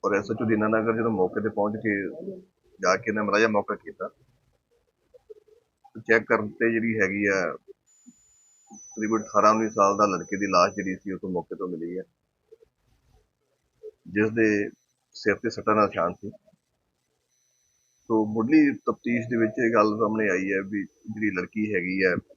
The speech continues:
ਪ੍ਰਿਆ ਨਾਂ ਦੀ ਲੜਕੀ ਹੈ, ਪ੍ਰਿਆ ਪੁੱਤਰੀ ਸੁਲਵਿੰਦਰ ਸਿੰਘ,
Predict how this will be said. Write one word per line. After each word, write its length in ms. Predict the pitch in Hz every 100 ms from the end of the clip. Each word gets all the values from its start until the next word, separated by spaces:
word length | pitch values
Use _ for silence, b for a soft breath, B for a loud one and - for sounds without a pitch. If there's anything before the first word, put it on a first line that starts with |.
| -
ਪ੍ਰਿਆ 540 | - 101 107 110 95 - - _ _ -
ਨਾਂ 160 | 104 98
ਦੀ 120 | 104
ਲੜਕੀ 420 | 92 82 - 98
ਹੈ, 80 | 98 - - - _ - - _ _ _ _ _ _ _ _ -
ਪ੍ਰਿਆ 280 | 110 113
ਪੁੱਤਰੀ 360 | 113 110 110 107
ਸੁਲਵਿੰਦਰ 480 | - 98 92 95 104
ਸਿੰਘ, 260 | - 90